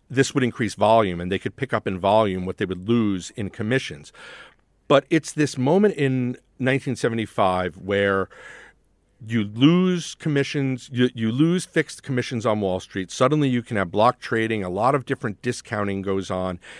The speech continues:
and these index funds become really cheap to operate because suddenly moving a whole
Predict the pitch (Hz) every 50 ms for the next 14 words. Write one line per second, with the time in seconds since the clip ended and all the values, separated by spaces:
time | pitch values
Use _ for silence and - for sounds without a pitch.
0 | - - _ 120 110 107 101 98 87 107 117 139 165 170 151 - - 143 151 160
1 | 156 131 113 104 - - - - 104 98 92 90 90 85 - - 104 95 - -
2 | 127 107 101 95 90 - _ 92 90 85 85 87 98 107 113 117 113 110 110 104
3 | 101 - - - - 92 87 - _ - - - _ - 92 - - 78 71 67
4 | - - _ _ - - - - - - _ - 104 - - 127 107 104 98 -
5 | - - 135 139 139 135 123 117 117 113 107 110 101 95 87 82 98 123 131 135
6 | 139 139 131 117